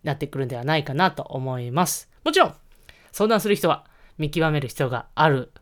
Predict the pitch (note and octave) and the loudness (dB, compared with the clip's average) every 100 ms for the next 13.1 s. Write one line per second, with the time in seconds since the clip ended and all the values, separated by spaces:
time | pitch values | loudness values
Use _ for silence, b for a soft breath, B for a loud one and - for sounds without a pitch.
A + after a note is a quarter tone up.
0 | - E3 E3 D#3+ D#3+ C3+ C#3+ A#2 b b | -2 0 2 0 2 2 0 -2 b b
1 | b b - C4+ D#4 D4 - - A3+ D3 | b b -6 0 4 4 2 -2 0 0
2 | C#3 - - - D3 B2+ B2 - D3 C#3+ | 0 -4 -8 -6 -4 -4 -4 -2 0 0
3 | D3+ B2 B2 A2+ - D4 D4 C4+ C#4 C4+ | -2 -2 -4 -6 -2 2 2 2 -2 -2
4 | C4 - - D#3+ G3 G3+ G#3 G3+ G3+ G3 | -2 -2 -4 -4 -4 -4 -4 -2 -2 -2
5 | - F#3+ - F3 D3+ F3 E3 A#2+ - C#3 | 0 -2 -2 -6 -4 -2 -2 -4 -4 -4
6 | A2 - b b b b b b - F#4 | -4 -12 b b b b b b -2 2
7 | E4 D#3+ A2+ - E3 F#3 F3 B2+ A#2 - | 2 2 -2 -4 2 4 4 2 -2 -6
8 | - A2 - - - - E3+ C#3+ C#3+ D3+ | -8 -10 -16 -20 -6 0 2 2 -2 -6
9 | - - F#3+ F3 C3+ B2+ - - D#3 D3 | -8 0 0 0 -2 -6 -8 0 2 2
10 | C#3+ B2+ - - - - D#4+ - - D3+ | 0 -2 -6 -16 -4 2 2 2 -10 -2
11 | F#3 D#3+ G#3+ D4+ A3 B2+ - - C#3 C#3 | -2 0 0 0 -2 -4 -12 -6 -4 -4
12 | - A3+ B3+ - C#3+ - A#2 A2+ A2+ - | -4 -4 -4 -4 -6 -6 -12 -12 -12 -14
13 | - | -20